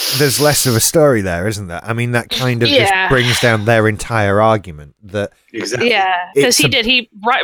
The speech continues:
Speaker 2: right after he apologized, he's like, "I didn't think that they would actually go through with it.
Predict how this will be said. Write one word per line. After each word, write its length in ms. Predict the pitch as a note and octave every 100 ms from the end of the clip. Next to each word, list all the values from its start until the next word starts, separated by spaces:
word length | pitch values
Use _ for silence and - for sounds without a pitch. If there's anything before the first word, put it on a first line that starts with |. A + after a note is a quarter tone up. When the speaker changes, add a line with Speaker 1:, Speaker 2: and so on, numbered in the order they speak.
| -
Speaker 2:
right 220 | A#3+ C4
after 340 | A3 B3 - G3
he 100 | G3
apologized, 500 | - G#3 G#3+ G3+ G3
he's 120 | G3
like, 140 | G3
"I 80 | -
didn't 260 | B3 D#4 C#4
think 220 | C4+ C4
that 100 | A3+
they 100 | F#3+
would 100 | F3+
actually 280 | F#3 - F3
go 120 | F3 -
through 200 | D4 D4+
with 140 | C#4
it. 220 | C#4+ C#4